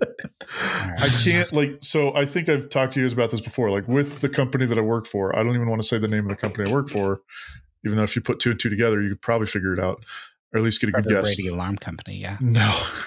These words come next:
Speaker 2: <laughs> No, I, like, because, like,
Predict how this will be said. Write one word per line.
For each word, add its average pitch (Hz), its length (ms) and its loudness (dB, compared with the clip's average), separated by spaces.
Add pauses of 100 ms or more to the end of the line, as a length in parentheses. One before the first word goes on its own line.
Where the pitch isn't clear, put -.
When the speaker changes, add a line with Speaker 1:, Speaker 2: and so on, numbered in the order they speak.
(360)
Speaker 2:
<laughs> - 580 -6
No, 143 280 4
I, 147 360 0 (100)
like, 147 360 2 (500)
because, 143 420 0
like, 135 240 2